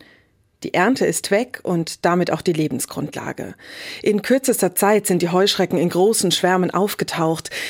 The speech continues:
Niemand wusste, wo sie herkamen, und niemand konnte etwas gegen sie tun. Heuschreckenplagen. Das gibt es immer wieder und auch die Bibel berichtet davon. Und auch in meinem Leben kenne ich solche Heuschreckenzeiten,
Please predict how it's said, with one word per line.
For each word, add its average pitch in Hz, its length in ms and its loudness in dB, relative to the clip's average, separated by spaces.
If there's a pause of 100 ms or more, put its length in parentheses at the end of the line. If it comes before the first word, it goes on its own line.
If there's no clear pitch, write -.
Niemand 226 360 4
wusste, 208 360 2
wo 175 80 2
sie 175 120 0
herkamen, 214 840 0
und 202 320 -4
niemand 202 400 2
konnte 170 300 0
etwas 175 280 -2
gegen 170 220 -2
sie 175 140 -6
tun. 151 380 -10 (1400)
Heuschreckenplagen. - 1120 -2 (380)
Das 240 200 2
gibt 247 180 0
es 190 100 0
immer 185 280 2
wieder 247 460 0
und 208 280 -2 (100)
auch 185 160 -2
die 202 140 0
Bibel 175 320 0
berichtet - 480 -6
davon. - 420 -8 (640)
Und 220 200 0
auch 202 120 0
in 208 100 4
meinem 196 320 4
Leben 165 280 2
kenne 180 260 0
ich - 140 -2
solche 165 520 0
Heuschreckenzeiten, 147 1120 -2